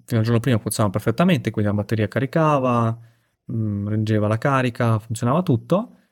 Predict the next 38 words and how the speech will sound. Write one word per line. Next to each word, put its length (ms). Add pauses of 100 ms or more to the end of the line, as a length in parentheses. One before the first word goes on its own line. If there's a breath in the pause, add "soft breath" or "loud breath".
(220 soft breath)
poi 140
a 20
un 60
certo 240
punto, 560
eh, 340
si 140
è 80
proprio 220
spento. 480 (680 soft breath)
In 120
quel 180
caso 500
si 160
è 20
capito 400
che, 400 (480 soft breath)
mm, 160
guardando 360
poi 160
lo 80
schermo, 420
cercando 320
di 60
accenderlo, 560
indicava 420
batteria 380
bassa, 600 (120)
quando 240
appunto 260
era 100
l'ottanta 360
per 120
cento, 520 (500 soft breath)
e 80
in 60
quel 160
caso, 640